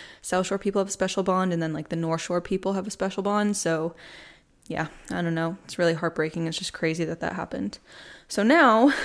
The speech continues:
<laughs> also in my neck of the woods around here is the eleven-year-old girl from Charlotte that's gone missing, whose parents are a little sus. Very sus, actually. I shouldn't even be saying little. They're, like, very sus.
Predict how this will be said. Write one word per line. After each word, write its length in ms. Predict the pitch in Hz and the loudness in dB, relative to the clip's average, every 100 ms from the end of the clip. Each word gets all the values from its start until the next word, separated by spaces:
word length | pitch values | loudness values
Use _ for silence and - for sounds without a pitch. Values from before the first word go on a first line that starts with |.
| - | -4
<laughs> 220 | - - | -4 -2
also 580 | - 269 320 - 208 180 | 4 4 4 0 -2 0
in 160 | 175 175 | 0 0
my 440 | 160 160 160 - | 0 -2 -4 -6
neck 340 | - 175 165 165 | -2 -2 0 -2
of 180 | 165 - | -4 -4
the 100 | 160 | -4
woods 480 | 156 160 233 - - | -2 0 0 -2 -4
around 480 | 185 180 175 180 180 | -2 0 0 0 -4
here 580 | - 285 240 220 208 - - - - - | -4 0 2 4 2 -2 -16 -18 -18 4
is 320 | 208 202 190 - | 6 6 4 -2
the 280 | 202 196 - | 2 2 2
eleven-year-old 760 | 190 185 185 214 214 208 202 | 2 2 2 2 2 2 0
girl 200 | - 180 | -2 -4
from 220 | 175 175 170 | -2 -4 -4
Charlotte 500 | - 254 214 185 - | 0 0 2 2 0
that's 160 | 165 | -6
gone 300 | - 165 170 | -4 -2 2
missing, 420 | 202 208 175 170 - - - | 2 0 -2 -2 -6 -14 -18
whose 340 | - 285 294 294 | 4 6 6 2
parents 760 | - 247 285 240 240 233 - | 0 4 4 4 4 2 0
are 200 | 233 233 | 2 4
a 160 | 233 233 | 4 4
little 320 | 233 247 247 | 4 2 -2
sus. 600 | - - 254 262 - - | -2 0 0 0 -2 -4
Very 280 | 185 175 160 | -2 0 0
sus, 320 | 160 - 196 - | -4 -6 -6 -6
actually. 420 | - - - - | -6 -6 -6 -4
I 40 | |
shouldn't 300 | 185 - 180 | -4 -6 -6
even 200 | 180 185 | -6 -6
be 80 | 180 | -6
saying 280 | - 175 160 | -6 -6 -4
little. 240 | 156 175 | 0 0
They're, 140 | 175 165 | 0 0
like, 140 | 175 | 0
very 340 | 170 160 151 156 | 0 -2 -2 -4
sus. 400 | - - - | -4 -6 -6